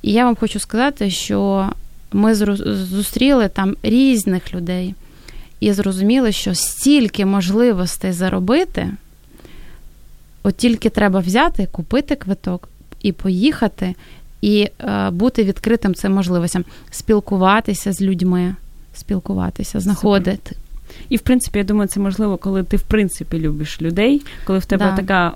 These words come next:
Speaker 2: ну, відкрита позиція,
Speaker 1: Да.
Speaker 2: так, позитивна до життя.
Speaker 1: Ну, ось те, що я навіть розказала про Штати,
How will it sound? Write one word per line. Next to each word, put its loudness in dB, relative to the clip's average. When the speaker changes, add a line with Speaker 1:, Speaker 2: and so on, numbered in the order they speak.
Speaker 2:
ну, -2
відкрита 0
позиція, -2
Speaker 1:
Да. -2
Speaker 2:
так, -4
позитивна 0
до -4
життя. 0
Speaker 1:
Ну, 6
ось 4
те, 0
що 0
я 4
навіть 2
розказала 2
про -4
Штати, 0